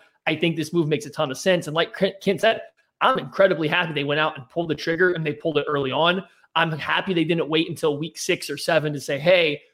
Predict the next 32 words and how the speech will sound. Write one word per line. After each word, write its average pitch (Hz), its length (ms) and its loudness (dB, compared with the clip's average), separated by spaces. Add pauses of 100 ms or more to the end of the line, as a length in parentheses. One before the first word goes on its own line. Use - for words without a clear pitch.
(160)
we're 175 140 4
struggling 165 460 2
to 151 80 0
beat 165 180 -6
man 151 220 0
coverage 151 420 0
like 143 260 -2
every 165 220 2
single 165 240 -2
season. 135 220 -4
We 175 100 0
do 170 160 -2
this 156 160 2
dance 156 340 -2
every 156 260 2
single 151 280 -2
year, 147 260 2
halfway 139 380 -2
through 135 160 -8
the 139 80 -12
year." 170 380 2 (280)
They 156 160 0
don't 156 320 0
beat 156 220 -8
man 147 220 0
coverage 151 360 0
consistently, 147 840 -4
and 143 180 -2
then 160 140 0
you 139 80 -4
can't 156 260 -2
really 135 200 -2